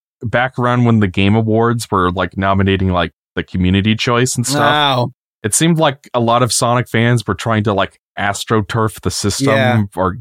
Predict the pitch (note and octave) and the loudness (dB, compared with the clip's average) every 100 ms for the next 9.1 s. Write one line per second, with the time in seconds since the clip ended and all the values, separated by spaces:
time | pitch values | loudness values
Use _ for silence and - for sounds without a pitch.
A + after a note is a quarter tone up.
0 | G#2+ F#3+ G2+ G#2 G#2+ A2+ G#2 G#2 - G2+ | -6 0 2 0 -2 -4 -4 -2 -2 0
1 | G2+ G2 F2+ E2 _ - G2 F#2 G2+ G#2 | 0 0 -2 -4 _ -10 -6 0 2 2
2 | F#2+ F#2+ F#2+ G#2 G2+ F#2+ G2 F#2 F2 - | 2 2 2 2 0 -2 -2 -2 -4 -8
3 | G2+ - F#2+ G2 G2+ G2+ G2 - G2 G2 | -10 -6 -2 0 0 0 -2 -2 0 2
4 | F#2 F#2+ F#2+ F2+ F#2 F#2 F#2+ F#2+ F2+ _ | 2 2 0 0 -2 -2 0 -2 -6 _
5 | _ - E2+ G2+ G2 F#2+ F#2+ F#2 G2+ G2 | _ -12 -4 0 0 2 0 0 0 2
6 | G2 F2 G2 F#2+ F#2 - F#2 A2 G2 - | 0 0 0 2 0 -4 -4 -2 -2 0
7 | F#2 F2+ F2+ F2+ - F#3+ F3+ E3 C3 D3 | 0 -2 -2 -2 0 0 2 2 2 2
8 | C3+ C3 B2+ C3+ E3+ F3 E3 C3+ B2 A#2+ | 2 0 0 2 4 4 2 0 0 0